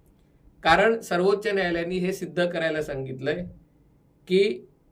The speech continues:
स्थानिक स्वराज्य संस्थांमध्ये ओबीसीना तेव्हाच प्रतिनिधित्व मिळेल,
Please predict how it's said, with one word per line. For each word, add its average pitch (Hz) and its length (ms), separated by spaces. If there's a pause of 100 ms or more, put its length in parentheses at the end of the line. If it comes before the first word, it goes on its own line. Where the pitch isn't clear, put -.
(100)
स्थानिक 170 400
स्वराज्य 160 420
संस्थांमध्ये 143 800
ओबीसीना 156 560 (100)
तेव्हाच 175 320
प्रतिनिधित्व 156 580
मिळेल, 127 320